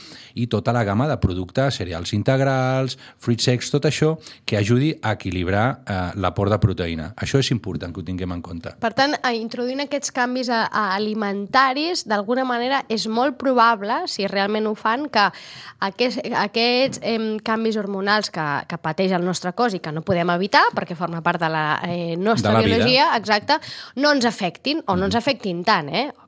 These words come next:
Speaker 2: Per descomptat, si vostès tenen problemes i estan en menopausa, el que han de fer és anar al metge.
Speaker 1: Exacte. Es
Speaker 2: Sí.
Speaker 1: fa una analítica i el metge
Speaker 2: Exacte.
Speaker 1: determina,
Speaker 2: I ha de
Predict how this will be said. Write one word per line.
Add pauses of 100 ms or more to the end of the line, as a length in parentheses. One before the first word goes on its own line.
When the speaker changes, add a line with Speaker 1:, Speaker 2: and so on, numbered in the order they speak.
Speaker 2:
Per
descomptat, (200)
si
vostès
tenen
problemes
i
estan
en
menopausa,
el
que
han
de
fer
és
anar
al
metge. (360)
Speaker 1:
Exacte. (280)
Es
Speaker 2:
Sí.
Speaker 1:
fa
una
analítica
i
el
metge
Speaker 2:
Exacte.
Speaker 1:
determina,
Speaker 2:
I
ha
de